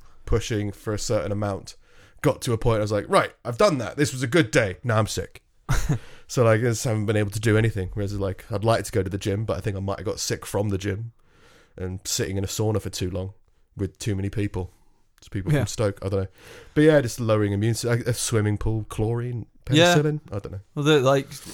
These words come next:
Speaker 2: yeah, gyms, gyms are fucking terrible for it, particularly if someone's ill, 'cause germs really fucking love that environment. Moist, warm, like,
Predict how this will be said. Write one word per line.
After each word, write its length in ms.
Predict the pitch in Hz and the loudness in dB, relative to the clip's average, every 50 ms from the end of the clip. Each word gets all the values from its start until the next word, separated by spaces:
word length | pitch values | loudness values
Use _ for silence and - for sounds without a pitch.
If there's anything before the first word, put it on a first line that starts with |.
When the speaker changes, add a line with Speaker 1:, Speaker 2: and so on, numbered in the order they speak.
| - - - - - | -18 -20 -20 -10 -2
Speaker 2:
yeah, 400 | 147 151 147 143 143 135 139 127 - - - - 127 | 2 4 6 6 6 4 4 0 -4 -10 -14 -10 0
gyms, 340 | - 170 180 196 170 151 165 | 2 4 4 4 2 0 -2
gyms 280 | - 131 156 196 226 185 | 0 0 2 2 0 0
are 40 | 156 | -4
fucking 360 | - - 175 - - 139 117 | -4 -4 -4 -4 -4 -6 -6
terrible 380 | - - 165 160 147 127 123 - | 0 2 4 4 4 2 0 -6
for 240 | - - 131 123 | -6 -6 -6 -6
it, 40 | 117 - | -6 -4
particularly 320 | - 151 147 - 151 143 | -6 -6 -4 -4 -4 -4
if 40 | 131 | -4
someone's 320 | - 143 135 131 131 123 | -4 -4 -2 -2 -2 0
ill, 320 | 131 131 123 117 113 117 - - - - | 0 0 0 -2 -4 -6 -10 -14 -20 -12
'cause 140 | - 127 120 | -10 -8 -8
germs 460 | - - - 165 165 156 131 113 - | -6 0 2 4 4 4 2 -2 -4
really 340 | 127 123 143 156 147 131 127 | -4 -2 0 0 0 0 -2
fucking 420 | - - - 143 - - - 147 | -4 -4 -6 -6 -6 -6 -6 -6
love 300 | 139 127 139 143 127 117 | -4 -2 0 -2 -2 -2
that 160 | 127 127 123 107 | -4 -6 -4 -4
environment. 520 | 120 117 131 131 123 120 120 113 - - 90 | -4 -4 -4 -4 -4 -6 -8 -10 -14 -14 -10
Moist, 580 | 120 127 135 135 135 131 131 - - - - - - | -6 -4 -2 0 0 0 -2 -4 -8 -12 -14 -16 -14
warm, 600 | 123 117 117 117 117 117 117 117 117 117 113 104 - - - _ _ _ _ - | -10 -6 -2 0 0 0 0 0 -2 -2 -6 -8 -10 -16 -20 _ _ _ _ -12
like, 320 | - 113 101 104 95 - | -10 -10 -8 -10 -10 -14